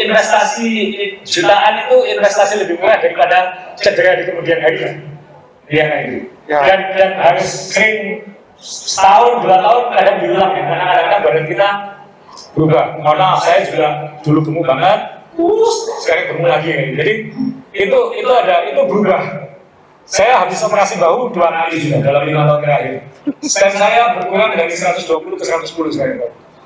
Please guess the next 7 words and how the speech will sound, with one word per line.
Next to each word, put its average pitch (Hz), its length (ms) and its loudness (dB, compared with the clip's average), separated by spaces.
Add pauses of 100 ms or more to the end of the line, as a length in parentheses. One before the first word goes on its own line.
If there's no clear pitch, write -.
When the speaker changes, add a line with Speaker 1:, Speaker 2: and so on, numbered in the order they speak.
(120)
Speaker 1:
Karena 151 280 -2
ininya 180 320 -4 (640)
agak 156 300 -2
beda. 143 280 -2 (1300)
Jadi 180 300 -2 (880)
badan 180 400 0
kita 214 200 -2